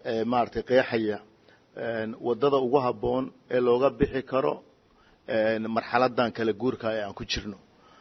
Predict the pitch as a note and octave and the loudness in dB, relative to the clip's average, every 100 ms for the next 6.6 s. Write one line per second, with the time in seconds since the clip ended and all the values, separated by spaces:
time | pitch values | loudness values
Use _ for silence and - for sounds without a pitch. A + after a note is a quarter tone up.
0 | _ _ _ - A#2 A2+ A2+ A#2 - _ | _ _ _ -4 0 0 -2 -6 -14 _
1 | - C#3+ - B2 C#3+ C#3 A#2 C3 A2+ A2 | 0 0 2 -2 4 4 6 4 4 0
2 | G2 - _ _ _ _ A#2+ A#2 D3 C#3+ | -2 -12 _ _ _ _ -2 2 2 2
3 | - C3+ B2 A#2+ C3 C3 B2 - _ _ | 0 2 4 4 4 2 0 -4 _ _
4 | A2 - A2 G#2+ A2+ B2+ - B2 - _ | -8 -6 -4 -2 -2 -2 -2 -4 -4 _
5 | _ _ _ - - A2 A#2 A#2 A2 G2+ | _ _ _ -12 -6 -2 0 2 0 -2
6 | G2 G#2 G#2 A#2+ A#2+ B2 | -6 -4 -4 -4 -4 -6